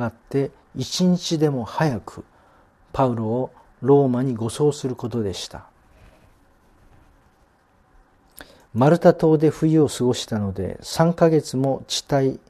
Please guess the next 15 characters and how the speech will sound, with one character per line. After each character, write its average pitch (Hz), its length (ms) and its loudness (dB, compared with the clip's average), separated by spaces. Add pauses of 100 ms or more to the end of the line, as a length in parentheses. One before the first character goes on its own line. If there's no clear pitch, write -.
(300)
さ - 180 -2
せ 131 160 -6
た 123 100 -8
百 - 280 -4
人 139 160 0
隊 131 240 0
長 101 240 -6
は、 87 240 -6 (640)
総 147 280 8
督 147 240 2
の 143 120 0
命 131 240 2
令 131 160 4
を 143 120 4
追-、 - 340 -6